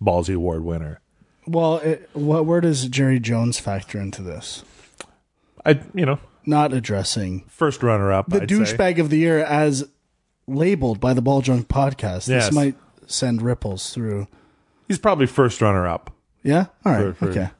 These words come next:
Speaker 1: the
Speaker 2: He's
Speaker 1: bag of the year.
Speaker 2: complicit.
Speaker 1: Yeah.
Speaker 2: He's complicit.
Speaker 1: Uh, next category is, uh, sports analyst fail of the year goes to Louis Riddick. <laughs> Uh, now, if you haven't had the, heard the clip,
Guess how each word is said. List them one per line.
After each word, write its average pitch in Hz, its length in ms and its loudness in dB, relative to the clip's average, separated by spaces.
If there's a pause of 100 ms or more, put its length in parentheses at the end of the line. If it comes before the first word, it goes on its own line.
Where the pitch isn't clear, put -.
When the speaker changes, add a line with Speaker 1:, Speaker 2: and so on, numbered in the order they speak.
(100)
Speaker 1:
the 107 80 -2
Speaker 2:
He's 92 140 2
Speaker 1:
bag - 80 -4
of 202 80 2
the - 60 0
year. 170 140 4
Speaker 2:
complicit. 110 340 -2
Speaker 1:
Yeah. 101 280 2
Speaker 2:
He's - 220 2
complicit. 104 500 -6 (640)
Speaker 1:
Uh, 131 340 2
next 147 200 -2
category 139 600 2
is, 113 200 2
uh, 110 340 4
sports 156 400 0
analyst 127 500 2
fail 123 320 4
of 113 120 2
the 113 80 2
year 117 200 4
goes 110 320 2
to 107 240 0
Louis 113 360 0
Riddick. 139 440 -2 (180)
<laughs> 262 80 0 (400)
Uh, 110 600 2 (840)
now, 135 220 0
if 123 80 -2
you 131 80 2
haven't 147 260 2
had 131 240 0
the, 110 360 2
heard 117 220 0
the 107 80 -2
clip, 127 380 -2